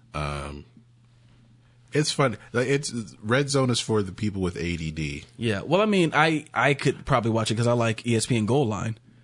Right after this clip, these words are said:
Speaker 2: Like, I'll just turn that
Speaker 1: Oh,
Speaker 2: on.
Speaker 1: yeah, that's the, the college football
Speaker 2: Yeah.
Speaker 1: version.
Speaker 2: I'm like, "This is awesome."
Speaker 1: But I, I
Speaker 2: <laughs>
Speaker 1: can watch, um,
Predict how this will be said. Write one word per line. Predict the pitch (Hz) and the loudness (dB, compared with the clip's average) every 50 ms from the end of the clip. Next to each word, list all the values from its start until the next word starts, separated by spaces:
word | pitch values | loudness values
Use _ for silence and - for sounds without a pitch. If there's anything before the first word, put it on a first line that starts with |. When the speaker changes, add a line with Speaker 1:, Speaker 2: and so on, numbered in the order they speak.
| _ _ _ - - - | _ _ _ -20 -8 -4
Speaker 2:
Like, | - 120 | 0 2
I'll | 131 139 147 | 4 4 4
just | 147 135 - - | 4 2 2 2
turn | - 156 143 139 | 4 6 6 6
that | 135 131 123 | 6 6 6
Speaker 1:
Oh, | 95 98 | 6 6
Speaker 2:
on. | - | 6
Speaker 1:
yeah, | 87 87 85 | 6 4 4
that's | 85 - - | 2 0 -4
the, | - | -8
the | 71 - 82 | -8 -8 -6
college | - - 92 90 90 85 - | 0 2 2 2 2 0 0
football | - 90 76 82 - 123 | -2 -2 0 2 2 4
Speaker 2:
Yeah. | 147 160 135 117 113 | 4 4 4 4 2
Speaker 1:
version. | 113 110 - - - | -2 -4 -6 -8 -4
Speaker 2:
I'm | - 127 135 | -2 0 2
like, | 123 120 - | 2 2 2
"This | 185 262 269 | 2 0 2
is | 226 262 | 2 2
awesome." | 359 381 392 370 - - 214 143 131 | 4 2 2 2 2 4 4 6 6
Speaker 1:
But | 139 131 | 6 6
I, | 131 131 170 156 | 6 4 4 4
I | 117 117 | 4 2
Speaker 2:
<laughs> | |
Speaker 1:
can | - - 156 143 147 147 123 | 2 2 2 2 2 2 2
watch, | 120 110 104 98 - - - - | 2 2 0 0 -2 -4 -4 -4
um, | - 87 87 87 85 85 85 82 85 87 | -4 -4 -2 -2 -2 -4 -4 -6 -8 -12